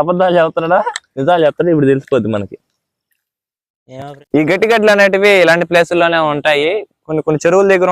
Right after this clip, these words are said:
Speaker 1: ఉంటాయి. వీటినైతే మనం ఇంటికైతే తీసుకుని వెళ్దాం పదండి, వీటితో చాలా పని ఉంది. ఉడకబెట్టుకొని తింటే ఇంకా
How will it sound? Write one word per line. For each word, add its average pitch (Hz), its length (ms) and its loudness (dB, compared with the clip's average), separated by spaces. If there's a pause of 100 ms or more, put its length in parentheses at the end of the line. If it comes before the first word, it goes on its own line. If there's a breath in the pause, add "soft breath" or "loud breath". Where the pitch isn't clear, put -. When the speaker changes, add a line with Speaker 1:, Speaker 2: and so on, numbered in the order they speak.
Speaker 1:
ఉంటాయి. 185 280 0 (680)
వీటినైతే 202 400 2
మనం 190 180 2
ఇంటికైతే 196 320 0 (100)
తీసుకుని 185 280 0
వెళ్దాం 160 280 0
పదండి, 160 300 -2 (160)
వీటితో 135 240 -2 (100)
చాలా 139 140 -2 (100)
పని 151 160 -2
ఉంది. 151 160 0 (840)
ఉడకబెట్టుకొని 180 480 -4
తింటే 180 280 -2
ఇంకా 175 160 -2